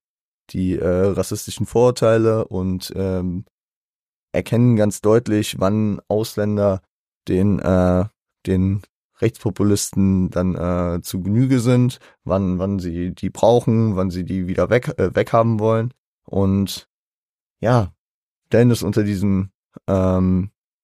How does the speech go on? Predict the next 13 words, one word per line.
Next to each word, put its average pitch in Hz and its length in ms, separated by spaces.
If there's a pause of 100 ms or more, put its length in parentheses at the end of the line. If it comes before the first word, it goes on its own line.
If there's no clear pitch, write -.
(440)
Deckmantel 104 420
dessen, 101 560 (460)
dass, - 560 (760)
wie, 117 300
wie 117 140
Haft-, - 300
wie, 95 260
äh, 104 180
wie 113 160
hat 120 160
Hafti 117 240
das 104 160
beschrieben? 110 520